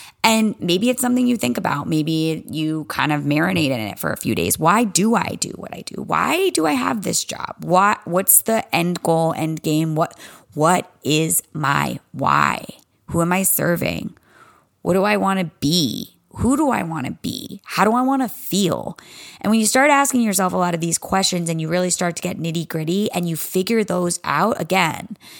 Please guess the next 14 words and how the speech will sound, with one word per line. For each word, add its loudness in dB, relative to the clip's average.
that 4
is 0
extra 2
powerful. -6
And 2
you -2
couple -2
that 0
with -4
the -4
discipline 0
and -2
the 0
routine 0